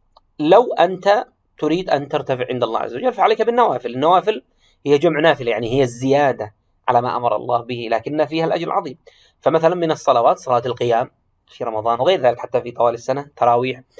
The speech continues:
السنن التي تأتي، آه، يعني بعد الصلوات والسنة الراتبة والضحى، آه، صلاة الضحى وصلاة الوتر.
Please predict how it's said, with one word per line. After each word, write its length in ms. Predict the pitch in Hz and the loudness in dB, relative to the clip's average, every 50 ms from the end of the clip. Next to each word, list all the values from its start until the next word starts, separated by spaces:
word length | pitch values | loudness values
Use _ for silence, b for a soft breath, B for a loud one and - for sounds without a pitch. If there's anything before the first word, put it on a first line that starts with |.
| b b b b b b | b b b b b b
السنن 460 | - - - - 147 131 131 151 135 - - | -20 -10 -2 -2 0 0 0 -4 -6 -10 -8
التي 200 | 117 117 113 123 | -8 -8 -6 -4
تأتي، 420 | - - - - - 117 110 - _ _ _ _ _ _ _ _ _ _ - | -6 -6 -6 -6 -14 -18 -18 -18 _ _ _ _ _ _ _ _ _ _ -12
آه، 260 | 101 101 73 69 65 - | -10 -8 -8 -8 -10 -10
يعني 580 | - 127 131 117 110 113 117 120 120 117 98 | -8 -4 -4 -4 -4 -4 -6 -8 -8 -8 -8
بعد 200 | - 117 117 117 | -4 -4 -4 -4
الصلوات 500 | - - - - 123 120 120 117 110 - | -6 -10 -6 -2 0 0 0 0 -2 -4
والسنة 360 | - - - - - 117 113 117 | -10 -12 -12 -12 -12 -14 -12 -8
الراتبة 460 | 113 113 120 117 117 123 113 120 120 | -2 0 0 0 0 -2 -4 -4 -4
والضحى، 440 | 117 120 110 113 123 127 - - 123 | -4 -10 -8 -4 -4 -2 0 2 2
آه، 600 | 120 - - - _ _ _ - 62 71 69 - | 2 0 -2 -8 _ _ _ -16 -14 -14 -14 -10
صلاة 320 | - - 123 123 117 117 | -4 0 0 0 0 -2
الضحى 280 | 110 113 123 - - 120 | -4 -4 -2 0 0 -2
وصلاة 280 | - - - - - - | -2 -2 -6 -8 -8 -6
الوتر. 340 | 127 - 127 123 127 123 | -4 -6 -4 -4 -4 -6